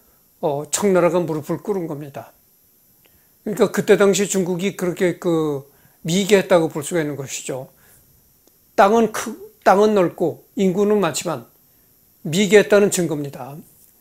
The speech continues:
그게 왜 그 영국과 전쟁을 하게 됐냐면은, 영국 상선이 그 아편을 싣고 옵니다.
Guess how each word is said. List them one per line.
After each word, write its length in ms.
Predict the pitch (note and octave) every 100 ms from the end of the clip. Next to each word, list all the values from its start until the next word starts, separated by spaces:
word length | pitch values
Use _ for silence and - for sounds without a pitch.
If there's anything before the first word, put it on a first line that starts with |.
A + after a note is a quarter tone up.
| _ _ _ _ _ -
그게 240 | G3 A#3
왜 300 | G3+ F#3+ F#3+
그 260 | G3 F#3+ F3
영국과 480 | E3+ E3 D#3 F3+
전쟁을 400 | F3 D#3+ D#3 D3
하게 200 | D3 D3
됐냐면은, 920 | D3 D3 C#3+ C3+ D3+ F3+ C3+ C#3+ C#3+ B2 _ _ _ _ _ _ _
영국 420 | F3 F3 F#3+ G#3+ F3
상선이 680 | - G3+ F#3+ F#3+ D3+ A#2+ _ _ _ _ _ _ _ _ _ _
그 520 | - D#3+ D#3 D3 C#3 -
아편을 680 | C3 F3 F#3 G3+ G#3+ G3+
싣고 320 | F3+ G#3+ - F#3
옵니다. 360 | D#3 C#3+ B2+